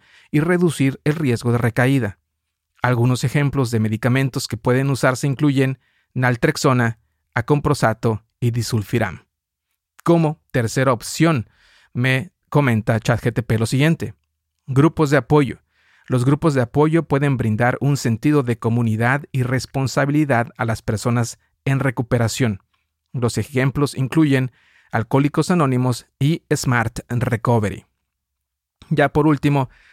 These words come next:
la última opción que me da chat G T P como pers-, algún tratamiento que pudiera ser efectivo es el siguiente. Tratamiento para pacientes hospitalizados o para pacientes que se tienen que hospitalizar, digámoslo de esa manera.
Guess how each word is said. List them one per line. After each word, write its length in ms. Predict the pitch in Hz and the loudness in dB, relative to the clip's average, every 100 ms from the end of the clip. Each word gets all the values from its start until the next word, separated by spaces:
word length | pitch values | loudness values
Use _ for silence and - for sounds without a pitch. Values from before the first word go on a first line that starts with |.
| _ | _
la 160 | 123 123 | -2 0
última 400 | 135 156 139 123 | 0 0 -2 -2
opción 420 | - 151 147 135 - | -2 0 0 -2 -4
que 140 | 113 | -2
me 80 | 110 | 0
da 260 | 117 131 _ _ _ _ | 0 -2 _ _ _ _
chat 240 | 151 127 | -2 -2
G 160 | - 143 | -4 -4
T 140 | 147 | -2
P 320 | - 143 139 - | 0 0 0 -6
como 480 | - 120 117 110 - _ - | -4 0 0 -2 -6 _ -8
pers-, 300 | 110 - - | -8 -8 -8
algún 360 | 80 110 131 | -6 -2 -2
tratamiento 600 | 143 135 127 135 147 139 | 0 0 0 0 0 -2
que 80 | - | -6
pudiera 340 | - 110 123 131 | -4 0 0 0
ser 160 | 147 139 | 0 -2
efectivo 480 | 170 156 165 156 | -2 0 2 2
es 100 | 135 | 2
el 60 | 147 | 0
siguiente. 480 | 170 180 202 - - _ _ _ _ _ | 2 2 0 -2 -10 _ _ _ _ _
Tratamiento 720 | 156 151 156 165 202 202 214 | -4 0 2 2 2 0 -2
para 260 | 208 165 151 | 0 0 0
pacientes 640 | 143 - 165 170 170 156 | -2 0 -2 0 -2 -2
hospitalizados 960 | 156 - - 143 139 135 - 135 107 - - | -4 -4 -6 -2 0 0 0 0 -2 -6 -8
o 120 | - | -4
para 160 | 277 | -4
pacientes 480 | - - 214 214 208 | -2 0 0 0 -4
que 80 | 175 | -6
se 120 | - | -6
tienen 360 | - 160 147 131 | -4 -2 0 -2
que 140 | - | -4
hospitalizar, 580 | 120 127 120 117 127 120 | -4 -4 -4 -2 -2 -2
digámoslo 380 | 110 113 110 107 | -2 -2 -2 -2
de 80 | 110 | -2
esa 100 | 120 | -2
manera. 360 | 117 127 104 | 0 -2 -4